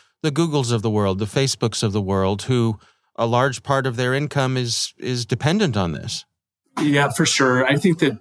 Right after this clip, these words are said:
Speaker 2: you know, Facebook, the, the entire business model of Facebook is predicated on, on consumer tracking and, and collecting an enormous amount of, of information about the consumers that, that use their services. And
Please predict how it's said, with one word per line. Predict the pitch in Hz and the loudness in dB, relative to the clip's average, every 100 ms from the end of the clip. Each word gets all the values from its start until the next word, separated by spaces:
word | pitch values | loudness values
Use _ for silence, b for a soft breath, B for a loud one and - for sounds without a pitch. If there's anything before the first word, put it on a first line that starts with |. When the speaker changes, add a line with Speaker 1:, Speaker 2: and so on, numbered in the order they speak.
| - | -2
Speaker 2:
you | 143 | 2
know, | 113 | 2
Facebook, | 107 143 135 - 131 110 - - _ _ _ _ _ - | 2 0 0 0 0 -2 -8 -16 _ _ _ _ _ -6
the, | 143 123 113 | 0 0 2
the | 127 | 0
entire | 117 - 143 | 0 2 0
business | 107 120 120 98 | 2 0 2 0
model | 101 92 | 2 0
of | 92 | 0
Facebook | 95 90 - 95 - | 0 0 0 0 0
is | - | 0
predicated | 98 92 101 87 85 | 0 0 0 -2 -4
on, | 80 - - _ _ - | -8 -10 -20 _ _ -6
on | 98 | -6
consumer | - 104 107 90 | -2 -2 0 0
tracking | - 87 95 113 110 | 0 0 2 2 2
and, | 92 85 b b b b _ | 0 -2 b b b b _
and | 107 | -2
collecting | - 110 101 110 98 | 0 0 2 0 0
an | 87 | 0
enormous | 104 113 110 - | 0 2 2 0
amount | 95 90 92 90 | 0 0 -2 -2
of, | 85 80 - - | -4 -6 -10 -6
of | 101 85 | -4 -2
information | 101 92 87 85 - 85 | -4 -4 -4 -2 -4 -4
about | 80 80 78 | -4 -6 -6
the | - | -8
consumers | - - 92 85 - | -4 -2 -4 -6 -6
that, | - - | -6 -6
that | - 82 | -8 -4
use | 92 90 85 - | -4 -4 -4 -2
their | 85 82 | -4 -4
services. | - 92 92 - 90 87 - b b b b b b _ _ | -2 -2 -2 -2 -2 -2 -4 b b b b b b _ _
And | 123 123 120 117 113 | -2 0 -2 -4 -12